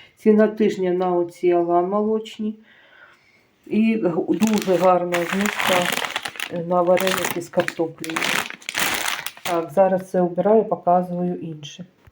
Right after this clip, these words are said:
Далі ціна тижня на вівсяні пластівці. Е, знижка на ось такий супер тост темний. Дуже мені захотілося його підсмажити з творожним сиром та кавусею.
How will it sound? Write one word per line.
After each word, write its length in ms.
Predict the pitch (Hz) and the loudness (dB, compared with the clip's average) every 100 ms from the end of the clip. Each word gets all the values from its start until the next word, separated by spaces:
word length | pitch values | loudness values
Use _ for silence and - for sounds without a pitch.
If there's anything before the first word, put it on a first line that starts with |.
| - - - - - _ - | -20 -20 -20 -20 -20 _ -2
Далі 380 | 220 214 196 196 | 4 4 4 2
ціна 360 | 196 233 226 | 0 0 0
тижня 440 | 196 226 190 196 190 | 0 0 2 4 4
на 160 | 196 | 4
вівсяні 560 | 190 208 - 202 190 185 | 4 2 2 2 4 2
пластівці. 840 | 190 185 - 185 - - 190 233 247 - - - - - 175 | 2 -2 -2 -10 -10 -8 -4 -4 -4 -12 -16 -14 -10 -8 0
Е, 20 | 185 185 | 4 6
знижка 600 | 185 185 214 220 - 196 | 4 2 0 -2 0 2
на 160 | 190 185 | 2 4
ось 140 | 180 | 2
такий 320 | - 190 202 190 | 0 -4 -2 -4
супер 400 | - 196 185 - | -2 -2 -2 -4
тост 400 | - 190 190 - | 0 0 0 2
темний. 360 | 190 185 180 | 4 6 4
Дуже 260 | 185 196 185 | 4 2 2
мені 220 | 175 175 | 0 0
захотілося 760 | 175 - 180 190 180 180 - | -4 -2 -4 0 0 0 -2
його 220 | 175 170 175 | -4 -4 -6
підсмажити 760 | 165 - 185 208 226 190 170 | -10 -6 2 4 4 -2 -4
з 60 | - | -2
творожним 440 | 180 190 185 185 | 0 0 0 -2
сиром 420 | 175 - 240 190 | 0 2 4 4
та 140 | 185 180 | 0 0
кавусею. 640 | 185 175 165 143 - 170 | 2 0 -2 -6 -6 -4